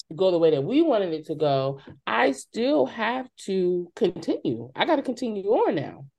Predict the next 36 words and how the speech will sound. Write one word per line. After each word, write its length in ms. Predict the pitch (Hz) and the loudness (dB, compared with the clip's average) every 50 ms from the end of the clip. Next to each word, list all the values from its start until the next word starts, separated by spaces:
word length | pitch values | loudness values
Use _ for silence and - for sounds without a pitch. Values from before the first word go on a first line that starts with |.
| _ _ _ _ _ _ _ _ _ 196 | _ _ _ _ _ _ _ _ _ 0
Like, 160 | 190 190 196 | 2 4 4
I, 140 | 190 196 196 | 4 2 2
I, 200 | - 190 196 190 | 2 0 -2 0
I, 380 | - 196 196 196 190 - 185 | 2 0 0 0 0 -4 -6
I, 180 | 196 196 202 - - - - | -8 -8 -8 -10 -10 -10 -12
I, 40 | - - - _ - | -12 -12 -8 _ 0
I'm 160 | 180 180 175 | 2 4 4
known. 500 | 190 240 359 359 170 135 123 127 135 139 143 | 6 6 6 6 4 2 -2 -6 -8 -6 -2
I'm, 260 | 160 160 160 143 - - | 0 0 0 0 -2 -8
I, 100 | 143 156 | -10 -10
I'm 300 | 143 - 143 151 147 151 | -8 -6 -4 -2 0 2
known 320 | 175 202 240 277 269 240 | 4 6 6 6 6 4
that 160 | 185 147 131 | 2 0 0
Lindsay 280 | 156 196 220 220 220 214 | 0 -2 -2 -4 -4 -2
does 200 | 196 202 185 180 | -2 -2 -2 -2
events. 340 | 175 165 180 220 - - - | -4 -4 -2 -2 -2 -2 -4
Like, 100 | 165 165 | -4 -4
I 100 | 170 175 | -4 -2
have 300 | 180 196 202 220 220 - - | -2 -2 -2 -4 -4 -2 -2
to 160 | 185 175 175 - _ _ _ _ _ 160 | -2 -2 -2 -6 _ _ _ _ _ -4
rebrand." 760 | 190 226 214 190 151 151 185 247 285 196 135 127 127 139 139 - _ _ _ _ _ - | -4 -2 -2 -4 -2 0 0 2 2 0 -2 -4 -6 -10 -16 -18 _ _ _ _ _ -6
And 240 | - 196 202 196 196 | -2 -2 -2 -2 -4
so 600 | - - - 220 208 202 202 196 185 196 - - - | -4 0 4 6 6 8 6 6 4 0 -4 -4 -6
I 200 | 147 165 214 226 | -4 -4 -4 -4
think 240 | - - 202 202 - - | -2 -2 -2 -2 -2 -4
it 180 | - 175 170 - | -6 -6 -6 -4
showed 300 | - 202 196 190 170 170 | 0 2 2 4 2 0
me 120 | 160 151 147 | -4 -4 -2
that, 240 | 180 190 170 135 101 | -2 -2 -2 -2 -2
like, 180 | 143 143 139 143 - 180 | -4 -6 -6 -6 -6 -6
I, 140 | 190 165 - _ - 165 - - - | -6 -6 -8 _ -14 -14 -12 -12 -12
sometimes 400 | 185 - 226 226 233 247 220 202 | -6 -4 -4 -4 -2 -2 0 0
I'm 140 | 185 175 170 | 0 -2 -4
still 220 | - - 226 226 | 0 0 2 2
amazed. 360 | 202 175 165 156 139 139 139 143 | 2 2 0 0 -2 -2 -4 -6
Like, 140 | 135 - | -8 -10